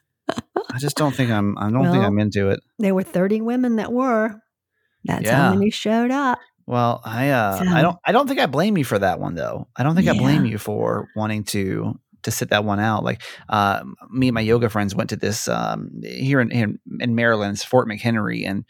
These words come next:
Speaker 1: uh, I got invited. They're always, they're, the one, the one woman that is kinda like the, the ringleader of everything. She's always doing,
Speaker 2: Mm-hmm.
Speaker 1: like, just weird stuff.
Speaker 2: Mm-hmm.
Speaker 1: And she's like, uh, she sent me an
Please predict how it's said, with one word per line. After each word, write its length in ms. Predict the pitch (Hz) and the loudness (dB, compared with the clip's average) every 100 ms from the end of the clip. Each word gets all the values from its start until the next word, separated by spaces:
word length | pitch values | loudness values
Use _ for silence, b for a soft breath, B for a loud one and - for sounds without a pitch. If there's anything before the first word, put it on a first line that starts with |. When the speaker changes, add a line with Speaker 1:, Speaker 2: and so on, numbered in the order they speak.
| B B B B | B B B B
Speaker 1:
uh, 200 | 92 90 110 | -4 -4 0
I 60 | |
got 100 | 131 | 2
invited. 540 | 120 104 113 147 104 98 | 2 -2 -2 0 0 0
They're 160 | 156 | 0
always, 340 | 220 196 123 - - | 2 2 0 -4 -10
they're, 300 | 113 85 76 - - | -8 -8 -10 -16 -10
the 80 | 131 | -4
one, 340 | 147 196 170 - | 0 0 0 -4
the 80 | 127 | -6
one 320 | 151 208 170 - - _ - | -2 0 -2 -6 -20 _ -8
woman 300 | 135 135 104 | -4 -2 -2
that 160 | 95 - - | -6 -10 -14
is 100 | 82 | -12
kinda 200 | - 120 | -4 0
like 180 | 95 - | 0 -2
the, 240 | 87 85 113 - | -8 -10 -12 -14
the 80 | - | -8
ringleader 420 | 110 131 143 143 | -4 0 0 0
of 80 | 143 | 0
everything. 400 | 139 139 147 135 | 0 -2 -2 -2
She's 140 | 156 | 2
always 180 | 214 135 | 4 4
doing, 160 | 123 110 | 4 2
Speaker 2:
Mm-hmm. 80 | |
Speaker 1:
like, 180 | 95 104 | 0 -6
just 160 | 107 117 | -10 -8
weird 280 | 101 104 101 | -6 -6 -6
stuff. 320 | - 101 123 B B B | -4 -4 -4 B B B
Speaker 2:
Mm-hmm. 160 | 214 208 208 - | -2 -2 -2 -4
Speaker 1:
And 420 | 117 113 107 101 92 | 0 2 2 0 0
she's 200 | 123 117 | 0 2
like, 320 | 98 90 87 - | 2 0 -6 -12
uh, 220 | 107 92 | -10 -8
she 140 | - 123 | -8 -6
sent 140 | 240 | -2
me 120 | 247 | 0
an 60 | 147 | -2